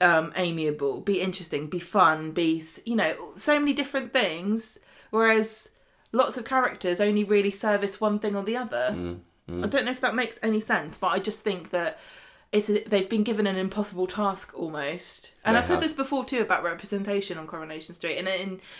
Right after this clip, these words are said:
Speaker 1: in soaps and also T V in general, is when you have one example of something,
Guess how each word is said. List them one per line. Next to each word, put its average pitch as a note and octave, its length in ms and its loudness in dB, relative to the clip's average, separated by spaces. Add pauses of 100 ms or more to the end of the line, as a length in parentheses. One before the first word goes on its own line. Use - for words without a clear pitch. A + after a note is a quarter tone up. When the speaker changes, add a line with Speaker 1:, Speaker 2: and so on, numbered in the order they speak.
(140)
Speaker 1:
in F#3+ 240 0
soaps F#3 640 0
and F#3+ 140 0
also F#3+ 240 -2
T F#3+ 220 -4
V F3+ 120 2
in F3 80 -2
general, E3+ 460 -4
is E3 160 -6
when A#3 220 0
you B3 100 -4
have A3+ 260 -2
one G#3+ 180 0
example G#3 460 0
of D#3 80 -4
something, B2+ 640 -6